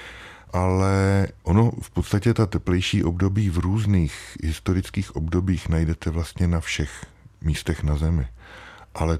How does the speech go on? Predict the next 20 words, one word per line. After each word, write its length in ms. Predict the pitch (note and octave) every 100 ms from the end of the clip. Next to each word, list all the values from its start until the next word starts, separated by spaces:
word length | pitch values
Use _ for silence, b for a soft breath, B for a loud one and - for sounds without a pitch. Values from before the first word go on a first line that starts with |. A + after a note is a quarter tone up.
| -
to, 280 | F#2+ G#2+ G2
aby 240 | F#2+ F2+
globální 600 | D2+ F2 F#2 G#2+ B2 G#2+
průměrná 640 | E2+ F#2 F2 F#2+ G2+ F#2+
teplota 640 | D#2+ D#2 - G2 G#2 D#2 D2
takovýmhle 520 | E2 - E2+ F#2 F#2+
způsobem 600 | - D#2+ - G2+ G2+ F2+
rostla, 560 | D#2 - - E2 C2 -
to 100 | -
tady 260 | - E2+
skutečně 840 | F#2 - - E2+ - F#2 F2+ F2+ F2+ B B B B B -
řadu 520 | D#2 D2 F2 G#2 F#2
desítek 680 | C#2 E2 - F#2 - F2+ -
nebo 220 | F2+ F#2
set 300 | - - F2
tisíc 500 | - F2 - G2+ -
let 280 | D#2+ D2+ -
podle 260 | - E2 F2
všeho 340 | - F#2 F2
nebylo. 440 | F2+ D#2 E2 D2+